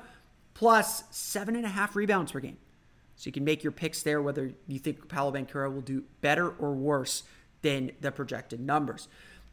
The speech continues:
Plus, we're co-, we're getting close to August here. The schedule will be coming out soon. We will get N B A over,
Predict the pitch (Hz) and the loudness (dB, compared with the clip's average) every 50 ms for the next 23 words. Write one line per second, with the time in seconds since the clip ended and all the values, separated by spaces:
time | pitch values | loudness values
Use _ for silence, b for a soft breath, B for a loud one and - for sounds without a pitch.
0 | - - - 185 170 - - - - - 147 143 135 - 165 151 - - 156 151 | -10 -2 2 2 2 2 2 -4 -8 -6 -4 -4 -2 0 0 0 0 2 2 2
1 | 139 175 160 156 147 - 185 175 175 - - - 151 170 185 180 175 170 170 - | 4 4 2 2 0 0 0 -2 -2 -4 0 4 6 8 8 6 4 0 -4 -4
2 | 185 160 - - - - 165 175 170 190 185 165 170 156 - 185 175 190 185 185 | -4 -6 -6 -6 -2 0 0 2 2 2 0 0 -2 -6 -6 -4 -2 -2 0 0
3 | 180 180 180 - - 190 190 190 185 175 B B B B B B B - 135 139 | 0 -2 -2 -2 0 0 0 0 0 -4 B B B B B B B -12 -6 -2
4 | 160 190 196 185 190 190 165 143 165 170 170 165 - - - - - - - - | 0 2 4 4 4 4 4 4 2 2 2 2 -2 -6 -14 -14 -20 -20 -20 -8
5 | - 156 165 175 165 165 165 160 156 156 165 151 147 156 - | -2 0 0 2 2 2 2 2 2 2 2 2 2 0 -2